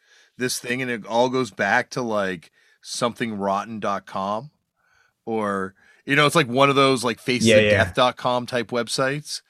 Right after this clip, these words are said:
Speaker 2: Yeah.
Speaker 1: And it's, like, amazing to think about how that early internet was, like, that, there's just, like, so much stuff that you were able to kinda do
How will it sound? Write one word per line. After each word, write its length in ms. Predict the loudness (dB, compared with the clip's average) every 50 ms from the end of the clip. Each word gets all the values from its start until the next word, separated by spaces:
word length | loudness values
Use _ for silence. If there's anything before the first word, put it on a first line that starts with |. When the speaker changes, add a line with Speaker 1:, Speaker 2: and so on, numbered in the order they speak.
| _ _ -4
Speaker 2:
Yeah. 260 | 0 0 0 0 -2 -2
Speaker 1:
And 80 | -2 -2
it's, 200 | 0 0 0 -2
like, 120 | -2 -2
amazing 460 | -2 -2 0 2 2 2 0 -2 -4
to 60 | -4
think 200 | -4 -4 -6 -6
about 200 | -2 -2 -2 0
how 420 | 4 4 6 6 4 4 0 -4 -8 _ _ _ _ _ _ _ _ _ _ _ _ _
that 200 | -2 -2 -2 -2 0
early 360 | 0 0 0 2 0 0 -2
internet 580 | -4 -4 -4 -2 -2 0 0 0 0 -2 -4 -4
was, 320 | -6 -4 -4 -4 -6 -4
like, 600 | -4 -2 -2 -2 -4 -6 -8 -12 -18 -20 -20 _ _ _ _ _ _ _ _ _ _ _
that, 160 | -4 -4 -2 -4
there's 380 | -6 -8 -6 -4 -4 -4 -4 -6
just, 240 | -6 -6 -6 -4
like, 160 | -6 -6 -6 -4
so 320 | -6 -4 -4 -4 -4 -4
much 200 | -4 -6 -6 -8
stuff 640 | -8 -8 -8 -8 -4 -4 -4 -4 -4 -8 -16 -20 _ _ _ _ -14
that 300 | -8 -6 -6 -6 -6 -8 _
you 160 | -10 -8 -8
were 120 | -6 -6 -4
able 280 | -4 -4 -4 -4 -6 -6
to 100 | -8 -8
kinda 300 | -6 -6 -6 -6 -6 -10
do 540 | -12 -12 -10 -8 -8 -8 -10 -12 -16 -20